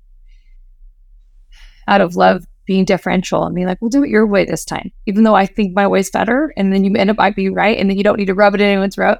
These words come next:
nose or anything, because we'll learn this together, you know, like, I'm, I'm curious, I'm open, and you're feeling, you're feeling needed, valued, seen,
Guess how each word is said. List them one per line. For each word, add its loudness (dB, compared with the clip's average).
nose 2
or 2
anything, 2
because -2
we'll -2
learn 4
this 0
together, -6
you 0
know, 4
like, -2
I'm, 2
I'm 0
curious, -2
I'm -2
open, -2
and -2
you're 2
feeling, 0
you're 0
feeling -2
needed, 0
valued, -2
seen, 0